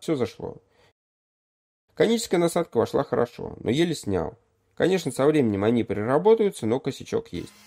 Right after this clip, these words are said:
Ну а теперь посмотрим, как он в работе. С помощью этого прибора можно аккуратно снимать этикетки с бутылки.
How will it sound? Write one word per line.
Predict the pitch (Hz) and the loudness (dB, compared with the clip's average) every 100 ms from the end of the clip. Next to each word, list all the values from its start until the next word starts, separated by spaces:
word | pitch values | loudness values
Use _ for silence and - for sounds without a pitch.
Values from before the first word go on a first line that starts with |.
| - | -2
Ну | 180 | 2
а | 220 | 4
теперь | 214 180 | 4 2
посмотрим, | 123 123 143 156 | 0 0 0 0
как | 113 - | -2 -2
он | 113 | 0
в | 110 | 2
работе. | 120 95 80 - - - | 0 0 -4 -6 -20 -20
С | - | 0
помощью | 208 170 135 | 2 4 2
этого | 123 113 | 0 -2
прибора | 143 135 110 104 | 0 2 2 4
можно | 123 113 92 - | 2 2 0 -6
аккуратно | 120 139 123 - - | -6 0 0 0 -6
снимать | 113 104 98 | -2 0 -2
этикетки | 117 - - - 165 | -6 0 0 0 -6
с | |
бутылки. | 165 170 165 156 | -6 0 0 0